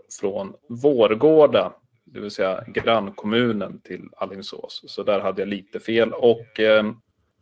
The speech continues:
efter att han var rallare och, och eldare så genomgick han även en utbildning,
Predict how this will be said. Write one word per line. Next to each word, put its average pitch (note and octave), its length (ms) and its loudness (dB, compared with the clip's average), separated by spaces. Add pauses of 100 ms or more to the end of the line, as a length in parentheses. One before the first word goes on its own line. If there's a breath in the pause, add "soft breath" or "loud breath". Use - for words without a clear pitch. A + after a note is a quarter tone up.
(380)
efter A2 300 0
att G#2 80 0
han G#2 140 0
var G#2 120 6
rallare G#2+ 440 4
och, G#2 280 0
och - 240 -8
eldare G#2 640 2
så - 560 -10 (380)
genomgick G#2 500 -6
han G2 100 -4
även G2 240 -2
en G2 220 -10 (340)
utbildning, G2+ 580 -6